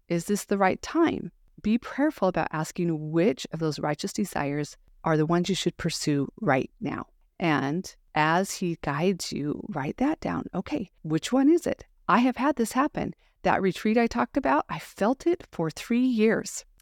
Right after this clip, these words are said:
And there were times that I felt to prepare for it.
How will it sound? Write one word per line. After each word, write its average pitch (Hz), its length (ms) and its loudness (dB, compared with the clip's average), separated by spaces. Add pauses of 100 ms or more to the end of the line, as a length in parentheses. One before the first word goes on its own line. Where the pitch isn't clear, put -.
(120)
And 180 100 2
there 180 80 6
were 180 80 2
times 202 500 0 (360)
that 180 140 4
I 170 100 2
felt 160 440 -2
to 185 140 -2
prepare 277 340 2
for - 260 -4
it. - 140 -12